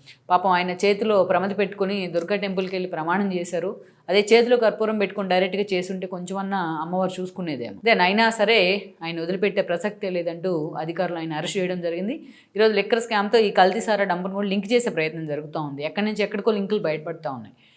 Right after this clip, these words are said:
అయితే ఆయన వెళ్ళక ముందు జైలుకి ఆయన ఎంత ఓవర్ యాక్షన్ చేశారో జగన్మోహన్ రెడ్డి కూడా అసలు అద్దేపల్లి బ్రదర్స్కి వాళ్ళకి సంబంధం లేదని చెప్పారు. జోగి రమేష్ ఏమో సంబంధం ఉందంటారు,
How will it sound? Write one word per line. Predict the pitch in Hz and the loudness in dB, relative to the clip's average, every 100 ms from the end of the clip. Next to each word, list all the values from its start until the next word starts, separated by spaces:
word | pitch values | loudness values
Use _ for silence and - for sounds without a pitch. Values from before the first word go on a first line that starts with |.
| _ _ 208 | _ _ 0
అయితే | 220 240 202 220 - - - 185 | 6 6 4 0 -8 -12 2 4
ఆయన | 196 | 6
వెళ్ళక | 185 180 226 220 | 4 6 4 2
ముందు | 202 202 | 2 2
జైలుకి | 175 180 185 240 208 185 208 - _ - | 2 0 0 -2 -2 -2 -4 -14 _ 0
ఆయన | 160 208 208 | 2 4 4
ఎంత | 226 | 6
ఓవర్ | 214 214 | 6 6
యాక్షన్ | - 196 | 2 -2
చేశారో | 196 202 226 | -2 2 4
జగన్మోహన్ | 220 175 196 202 196 190 | 6 4 2 -2 -2 -2
రెడ్డి | 185 185 | -2 0
కూడా | 214 180 185 - - - | 2 2 0 -8 -20 -16
అసలు | - 175 | -2 0
అద్దేపల్లి | 170 220 214 208 | 2 4 4 4
బ్రదర్స్కి | 196 175 190 196 208 | 2 2 2 2 0
వాళ్ళకి | 196 185 185 | 0 0 0
సంబంధం | 180 165 180 202 | -4 -4 -4 -2
లేదని | 196 190 190 | -2 -2 -4
చెప్పారు. | 190 190 196 226 - _ _ - | -6 -4 -6 -6 -14 _ _ 4
జోగి | 214 247 | 8 10
రమేష్ | 254 247 240 240 | 8 6 4 4
ఏమో | 294 | 4
సంబంధం | 240 220 233 214 | 2 2 2 2
ఉందంటారు, | 175 139 120 117 | 0 -4 -4 -6